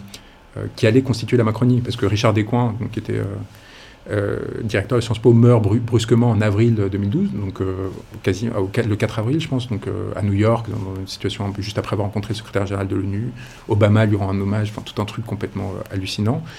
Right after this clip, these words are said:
Et, euh, et j'ai déjà raconté cette anecdote, mais,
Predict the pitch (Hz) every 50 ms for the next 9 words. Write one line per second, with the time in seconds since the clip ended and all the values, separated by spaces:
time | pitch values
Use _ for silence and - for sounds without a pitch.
0 | - - - - - - - - - - - 117 107 104 98 98 98 95 95 95
1 | 95 92 92 92 92 - - 107 98 98 101 104 110 107 107 123 113 120 113 117
2 | - 117 110 120 123 127 143 139 135 123 110 101 98